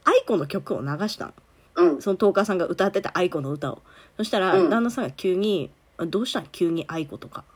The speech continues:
Speaker 2: <laughs>
Speaker 1: って言うてきて。
Speaker 2: うん。
Speaker 1: で、ちょっと言い訳がましくなっちゃったんだけど、私も。普段聞かないからさ。<laughs> キャラじゃないから。「え、えっと、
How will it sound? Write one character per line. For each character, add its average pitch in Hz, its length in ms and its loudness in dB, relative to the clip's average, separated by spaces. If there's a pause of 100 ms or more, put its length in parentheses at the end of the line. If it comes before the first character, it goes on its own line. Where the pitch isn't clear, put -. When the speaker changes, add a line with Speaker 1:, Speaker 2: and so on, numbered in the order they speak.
(300)
Speaker 2:
<laughs> - 160 -20
Speaker 1:
っ - 920 2
て 208 100 2
言 208 160 4
う 208 80 2
て 196 120 4
き - 80 -18
て。 - 260 -4 (500)
Speaker 2:
う 370 100 6
ん。 349 40 6
Speaker 1:
で、 - 160 4 (280)
ち - 80 2
ょ 427 40 10
っ - 20 -4
と - 80 6
言 240 140 4
い 254 40 8
訳 254 240 6
が 220 120 2
ま 247 100 4
し - 60 -2
く - 40 4
な 190 80 6
っ 196 60 6
ち 202 60 0
ゃ - 20 0
っ - 40 -2
た 160 60 -4
ん 160 40 -8
だ 156 60 -8
け 151 60 -4
ど、 - 60 -4
私 165 180 -2
も。 190 80 8
普 415 240 10
段 359 200 10
聞 - 140 2
か 277 120 12
な 269 100 10
い 254 80 6
か 214 140 0
ら 175 80 -6
さ。 180 120 0 (380)
<laughs> - 400 6
キ 466 80 8
ャ 427 60 8
ラ 320 80 8
じ 214 80 4
ゃ 196 40 4
な 190 80 4
い 190 60 -2
か 196 100 -4
ら。 - 140 -4
「え、 269 100 2
え 277 60 0
っ 262 80 -4
と、 277 140 -4